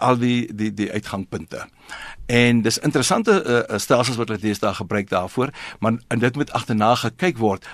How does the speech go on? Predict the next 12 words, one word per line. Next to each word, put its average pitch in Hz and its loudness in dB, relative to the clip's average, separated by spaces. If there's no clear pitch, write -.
waar 101 2
is 117 -2
die 117 -6
diefstalle, 110 -2
waar 101 0
het 110 -4
al 101 2
die 107 -2
skelmstreke 101 -2
inges-, 98 -6
uh, 98 -2
gesluip. 104 -4